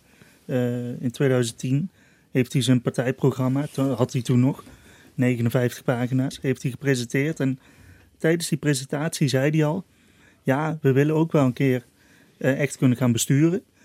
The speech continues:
Ehm, maar we willen niet, ehm, onderdeel worden van, van de macht. Dus gedogen is misschien een optie." Naar het, dacht, Deense model, dat hij toen zei,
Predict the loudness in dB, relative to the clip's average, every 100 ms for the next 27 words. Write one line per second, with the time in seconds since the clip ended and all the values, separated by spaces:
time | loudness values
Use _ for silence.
0 | _ _ _ -2 2 4 4 2 0 2
1 | 2 4 4 4 4 6 4 2 -6 -2
2 | 0 2 2 0 -4 _ _ _ _ _
3 | _ _ _ 4 8 6 8 6 6 4
4 | 2 0 0 0 0 0 2 -2 -2 -4
5 | 0 2 6 6 4 0 0 -2 2 2
6 | 2 0 -6 -10 -12 -16 -20 -20 -20 _
7 | 0 2 0 -4 _ _ _ _ 0 0
8 | -2 0 4 4 2 0 -2 -2 -4 -6
9 | -8 -8 -6 -2 -2 -2 -8